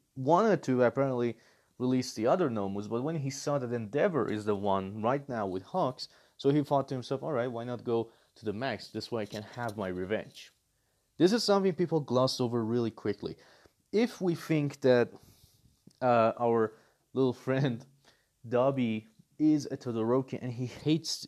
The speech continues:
his dad in every single way, this makes sense that he releases this powerful Nomu to kick the crap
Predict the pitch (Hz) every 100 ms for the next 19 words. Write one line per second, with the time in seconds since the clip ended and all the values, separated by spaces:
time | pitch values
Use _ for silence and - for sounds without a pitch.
0 | - 123 107 95 120 131 123 - 123 113
1 | 117 135 123 120 113 - 127 110 95 110
2 | 208 156 135 - _ _ - 196 - 196
3 | - - 226 131 - _ _ 131 135 123
4 | 151 143 131 135 131 123 113 123 - -
5 | - 147 151 135 131 117 123 160 123 104
6 | - - _ _ - 131 120 135 - 117
7 | - 135 127 -